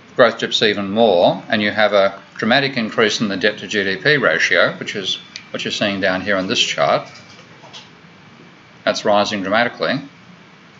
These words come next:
Nothing much has happened to the growth rate, and your G D P is still flatlining at two hundred. And I could keep this going until such time as the debt ratio hits the sort of levels we know today, which are about one and a half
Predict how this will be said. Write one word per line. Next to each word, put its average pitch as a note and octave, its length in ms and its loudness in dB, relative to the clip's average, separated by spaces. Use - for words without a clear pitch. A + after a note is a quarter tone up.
Nothing G3 240 2
much C3+ 160 2
has B2+ 140 -6
happened B2 220 0
to A2+ 60 -2
the A2+ 60 -2
growth C#3 300 4
rate, D#3 260 6
and B2 120 2
your A#2 120 2
G B2 160 2
D A2+ 140 4
P A#2 160 0
is G#2 140 0
still A2 180 -2
flatlining G2+ 580 0
at F#2 100 -4
two - 180 -2
hundred. F#2+ 380 -2
And A#2+ 80 0
I A2 60 4
could A2 160 -6
keep D3 160 0
this - 160 -2
going A2 280 2
until G2 200 -4
such - 260 0
time G#2+ 160 2
as G2 100 -4
the G#2 60 -4
debt G2+ 160 2
ratio G2+ 480 4
hits - 400 0
the A#2+ 80 -2
sort A#2+ 180 2
of G#2 80 0
levels G2+ 300 2
we G2+ 100 -2
know F#2+ 180 2
today, F#2 320 4
which F2 200 -6
are G2 40 0
about F2+ 220 2
one G2 120 -2
and F#2 100 -2
a F2+ 80 -2
half F#2 640 -2